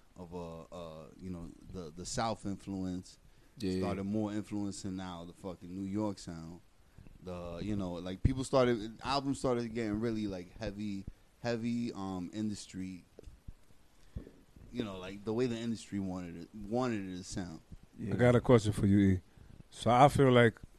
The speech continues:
Speaker 4: towards the end of P's career, he kinda was losing, losing that, that flair that he had. W-, do you, do you agree with me or not?
Speaker 1: Nah, I don't
Speaker 4: Like, the
Speaker 1: think
Speaker 4: bars
Speaker 1: so.
Speaker 4: started, l-,
Speaker 1: Nah,
Speaker 4: you know,
Speaker 1: you know
Speaker 4: coming
Speaker 1: what it is?
Speaker 4: down.
Speaker 1: You're probably talking about maybe because,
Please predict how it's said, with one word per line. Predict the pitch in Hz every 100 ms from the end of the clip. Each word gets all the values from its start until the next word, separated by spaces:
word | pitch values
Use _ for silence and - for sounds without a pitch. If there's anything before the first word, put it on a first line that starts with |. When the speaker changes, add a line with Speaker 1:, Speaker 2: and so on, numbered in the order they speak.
| -
Speaker 4:
towards | - 120 110
the | 110 107
end | 120 110
of | 101 -
P's | 113 101
career, | - 101 104 98 95 - _ _ _ - _ -
he | 117
kinda | - 123 117
was | 110 107 101
losing, | 104 110 110 101 107 101 98 117 - - - - - 117
losing | 123 110 110 104
that, | 101 92 - _ _ _ -
that | 98 98
flair | - 117 117 107
that | 101
he | 101
had. | 95 90 90 95 -
W-, | 107 95
do | 98 104
you, | 104 98
do | 104
you | 110
agree | 107 110 123
with | 127
me | 135
or | 113
not? | 95 87 -
Speaker 1:
Nah, | 95 98 98 92 82 82 82
I | 101
don't | 123
Speaker 4:
Like, | 107
the | 110
Speaker 1:
think | 107
Speaker 4:
bars | 131 123 107 98
Speaker 1:
so. | -
Speaker 4:
started, | - - 110 104 98 - - -
l-, | 107 104 101 - 73 - - -
Speaker 1:
Nah, | 104 107
Speaker 4:
you | 104
know, |
Speaker 1:
you | 120
know |
Speaker 4:
coming | 131
Speaker 1:
what | 127 123
it | 104
is? |
Speaker 4:
down. | 104
Speaker 1:
You're | 110 113
probably | 127 120
talking | 113 117 110
about | 107 104 101 95
maybe | 110 113 107 110
because, | 104 - 101 95 87